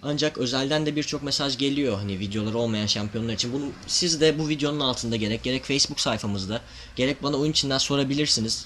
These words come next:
Kesinlikle yardımcı olmaya çalışırım hangi sayfaları, hangi ürünleri kullanmanız gerektiğine dair. Oyuna iki sayfayla başladığımızdan bahsetmiştim. Bunları hangilerini kullanabilirim diye sorabilirsiniz.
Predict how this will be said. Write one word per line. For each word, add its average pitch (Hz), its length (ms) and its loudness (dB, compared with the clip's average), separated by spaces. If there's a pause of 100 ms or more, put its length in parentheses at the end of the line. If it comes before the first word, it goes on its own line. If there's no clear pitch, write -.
Kesinlikle 147 400 2
yardımcı 127 400 2
olmaya 120 220 0
çalışırım 120 500 4 (360)
hangi 101 240 -2
sayfaları, 98 580 -2 (260)
hangi 101 280 -4
ürünleri 95 260 -2
kullanmanız 98 520 -6
gerektiğine 104 480 -2
dair. 98 280 -4 (680)
Oyuna 151 440 2 (140)
iki - 180 4
sayfayla 156 480 4
başladığımızdan 151 680 2
bahsetmiştim. 170 600 2 (1080)
Bunları 143 340 0
hangilerini 135 540 0
kullanabilirim 127 680 0
diye 110 140 2
sorabilirsiniz. 147 760 0